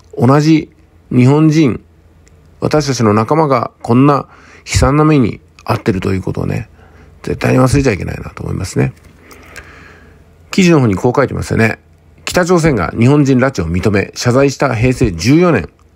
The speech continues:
の日朝首脳会談から間もなく二十年ですよ。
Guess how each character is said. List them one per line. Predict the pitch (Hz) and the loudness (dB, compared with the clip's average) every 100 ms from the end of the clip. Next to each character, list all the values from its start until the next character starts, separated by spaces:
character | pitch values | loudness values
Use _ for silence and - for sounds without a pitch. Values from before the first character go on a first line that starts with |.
| _ 139 | _ 0
の | 160 - - _ - _ _ | 0 0 -8 _ -20 _ _
日 | 120 127 - | 0 0 2
朝 | 117 | -2
首 | 95 113 | -2 0
脳 | 117 113 | 2 2
会 | 123 98 | 0 0
談 | 90 | -2
か | 85 | -4
ら | 90 | 0
間 | 110 | 2
も | 143 | 4
な | 117 | 2
く | 90 | -2
二 | 98 98 | -4 0
十 | 139 233 | 2 2
年 | 110 - | 2 -2
で | - | -8
す | - | -8
よ。 | - | -8